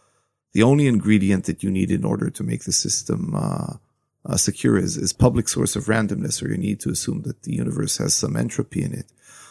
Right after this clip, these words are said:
So systems that are scalable and transparent are called Starks. And, um,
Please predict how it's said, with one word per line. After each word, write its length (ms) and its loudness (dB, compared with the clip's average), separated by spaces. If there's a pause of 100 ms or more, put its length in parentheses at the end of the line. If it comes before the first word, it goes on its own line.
(220)
So 140 0
systems 480 2
that 120 6
are 360 6 (240)
scalable 800 4 (600)
and 220 4
transparent 920 2 (480)
are 160 0
called 500 4
Starks. 760 -2 (380)
And, 440 -2
um, 760 2